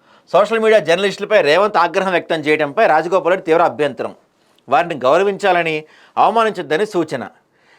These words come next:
గత పదేళ్లుగా నేనే సీఎం అన్న, గతంలో "పదేళ్ళు నేనే సీఎం అన్న వ్యాఖ్యలపైన విమర్శలు, మళ్ళీ రేవంతే ముఖ్యమంత్రి కావాలంటున్న మంత్రి కోమటిరెడ్డి వెంకటరెడ్డి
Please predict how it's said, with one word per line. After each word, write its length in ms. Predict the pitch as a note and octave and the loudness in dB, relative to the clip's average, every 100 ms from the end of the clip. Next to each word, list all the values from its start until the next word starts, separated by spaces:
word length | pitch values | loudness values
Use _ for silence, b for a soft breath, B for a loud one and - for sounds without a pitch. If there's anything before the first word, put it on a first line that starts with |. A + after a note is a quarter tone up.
| b D#3+ | b -2
గత 100 | G3 | -2
పదేళ్లుగా 600 | D3 D#3 A3 A#3+ A3+ A#3+ | 0 2 4 4 2 0
నేనే 300 | E3 G#3 A3 | 0 -2 -2
సీఎం 300 | G#3 G#3 F#3+ | 0 0 0
అన్న, 200 | F3+ D#3+ - _ _ _ _ _ _ G#2+ | -2 -4 -8 _ _ _ _ _ _ -4
గతంలో 640 | D#3 A3+ A3 C4 C4+ E3+ E3+ _ _ _ _ _ _ _ | -2 0 2 4 2 0 -4 _ _ _ _ _ _ _
"పదేళ్ళు 340 | D3 E3 A#3+ B3 | -2 2 4 4
నేనే 260 | G#3 A3 | 2 0
సీఎం 220 | G#3 G#3 G3+ | 0 0 0
అన్న 140 | F#3 | 0
వ్యాఖ్యలపైన 540 | D3+ D#3+ F#3 F3+ D#3+ | 0 0 0 0 2
విమర్శలు, 540 | G3+ D#3+ D#3 - A2 G2 _ b b b b - | 2 2 0 -2 -8 -8 _ b b b b -4
మళ్ళీ 260 | E3+ B3 | -2 2
రేవంతే 420 | C4 A#3+ A#3+ A#3+ A#3 | 4 4 2 2 0
ముఖ్యమంత్రి 480 | G#3 A3+ A3+ G#3 | 2 0 0 0
కావాలంటున్న 600 | G3 F#3 F#3 F#3 F3+ F#3 | 2 4 4 2 0 -6
మంత్రి 300 | G#3+ D#3+ F3 | -4 -4 -6
కోమటిరెడ్డి 560 | F3 D#3 F3 D3+ D#3 C#3+ | -2 0 0 -2 -2 -2
వెంకటరెడ్డి 760 | C3 C#3 F3+ D#3 B2+ D3 B3+ | -2 -2 -4 -2 -2 -2 -4